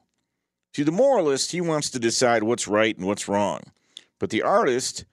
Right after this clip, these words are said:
they prefer to see things exactly as they are, as the shades of interpretation will erode any fair or objective analysis. By any measure, Tom Brady, since turning forty, has been implausibly successful, despite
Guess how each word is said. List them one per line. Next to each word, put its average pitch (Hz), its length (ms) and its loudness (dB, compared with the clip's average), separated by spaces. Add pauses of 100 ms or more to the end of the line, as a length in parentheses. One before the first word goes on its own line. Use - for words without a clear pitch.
(460)
they 151 100 -2
prefer 135 340 0
to 117 80 2
see 117 200 -2
things 104 320 -2
exactly 104 640 0
as 95 120 -4
they 104 160 2
are, 87 320 0
as 85 160 -6
the 90 300 -6
shades 170 420 0
of 120 120 -4
interpretation 127 840 -2 (440)
will 147 100 -4
erode 175 420 2
any 196 220 -2
fair 135 320 2
or 110 180 2
objective 107 440 0
analysis. 98 580 -2
By 127 160 0
any 190 180 -2
measure, 139 440 -2 (280)
Tom 196 240 -2
Brady, 139 400 0 (340)
since 120 200 -6
turning 127 240 -2
forty, 113 540 -2 (560)
has 110 120 -2
been 120 200 -2
implausibly 135 680 -2
successful, 107 560 -2
despite 107 720 0